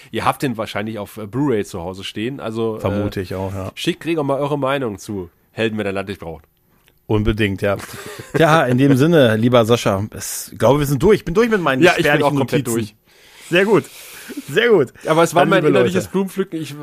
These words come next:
Speaker 1: ich wollte über diesen Film reden. Ich habe von diesem Film gehört, habe gedacht, mit dem, äh, den muss ich sehen,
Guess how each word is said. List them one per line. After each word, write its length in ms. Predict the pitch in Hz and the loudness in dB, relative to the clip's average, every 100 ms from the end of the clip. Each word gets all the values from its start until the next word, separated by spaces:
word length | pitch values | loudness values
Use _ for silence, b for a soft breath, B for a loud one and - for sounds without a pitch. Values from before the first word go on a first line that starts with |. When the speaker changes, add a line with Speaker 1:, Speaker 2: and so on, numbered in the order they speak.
| - | -10
Speaker 1:
ich 340 | 143 135 123 | -12 -12 0
wollte 240 | 135 196 190 | 2 2 2
über 120 | 156 | -2
diesen 200 | 143 139 | -4 -6
Film 240 | 147 143 | -4 -2
reden. 300 | 127 139 143 | -2 -2 -4
Ich 120 | 131 | -4
habe 280 | 131 131 127 | -4 -2 -4
von 140 | - 123 | -4 -6
diesem 180 | 120 117 | -8 -4
Film 180 | 131 | -4
gehört, 360 | 120 113 113 117 | -2 -2 -2 -4
habe 100 | 104 | -8
gedacht, 300 | 104 101 - | -6 -6 -6
mit 220 | 104 - 127 | -10 -12 -12
dem, 300 | 127 120 117 107 | -8 -8 -8 -10
äh, 140 | 117 110 | -8 -4
den 140 | 135 | -2
muss 240 | 143 190 | 0 0
ich 140 | 240 - | -2 -4
sehen, 400 | 131 151 165 | -4 -4 -6